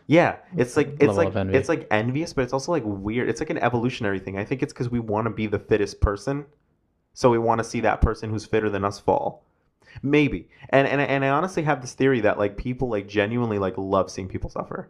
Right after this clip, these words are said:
Speaker 1: Like, there's a part of all of us really twisted where we love to see someone suffer, especially if it's someone we don't like.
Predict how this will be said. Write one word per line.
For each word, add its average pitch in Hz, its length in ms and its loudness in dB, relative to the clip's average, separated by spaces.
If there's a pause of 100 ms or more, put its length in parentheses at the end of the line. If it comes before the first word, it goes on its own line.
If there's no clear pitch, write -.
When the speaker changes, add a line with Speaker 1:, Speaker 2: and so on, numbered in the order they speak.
(140)
Speaker 1:
Like, 117 180 4
there's 120 180 4
a 135 40 4
part 110 300 2
of 113 140 2
all 92 160 2
of 107 80 2
us 131 260 -2 (320)
really 120 300 2
twisted 131 500 -2
where 110 160 4
we 113 100 -4
love 98 340 0
to - 100 -10
see - 140 -10
someone 95 320 -6
suffer, - 340 -4
especially 160 340 0
if 151 40 0
it's 143 120 -2
someone 139 180 0
we 117 80 0
don't 95 160 0
like. - 300 -6